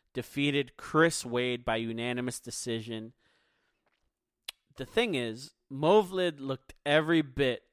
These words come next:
of one seventy-five <laughs> in that cage. He looked so much bigger than Chris Wade, so I don't think it was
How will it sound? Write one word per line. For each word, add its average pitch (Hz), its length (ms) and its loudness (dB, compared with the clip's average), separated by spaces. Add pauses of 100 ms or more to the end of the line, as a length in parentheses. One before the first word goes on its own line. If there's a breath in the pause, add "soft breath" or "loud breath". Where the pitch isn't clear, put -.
of 117 220 -6
one 127 240 -4
seventy-five 127 840 -4
<laughs> - 40 -18
in 143 80 -12
that 110 240 -12
cage. 104 420 -10
He 139 140 -6
looked 143 320 -6 (320 soft breath)
so 165 440 6
much 135 320 0
bigger 113 260 -2
than 107 180 -8
Chris 110 380 -8
Wade, 107 280 -4
so - 140 -6
I 117 100 0
don't 147 200 -2
think 135 240 -6
it 127 80 -2
was 113 380 -4